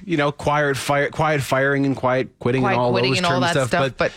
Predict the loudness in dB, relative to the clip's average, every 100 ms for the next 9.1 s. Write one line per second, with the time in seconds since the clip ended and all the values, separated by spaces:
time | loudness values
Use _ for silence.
0 | -6 -4 0 0 2 0 0 0 0 0
1 | 0 0 0 0 0 -2 0 0 2 2
2 | 2 0 0 0 0 0 0 0 -2 -6
3 | -4 0 0 0 -2 -4 -2 -2 0 -2
4 | 0 0 0 0 0 0 0 -2 0 -2
5 | 0 0 0 0 2 2 0 0 0 0
6 | 2 0 0 -2 0 0 0 0 2 0
7 | 0 0 0 0 -2 -2 -2 0 0 0
8 | -2 -2 0 0 0 0 -2 0 0 0
9 | 0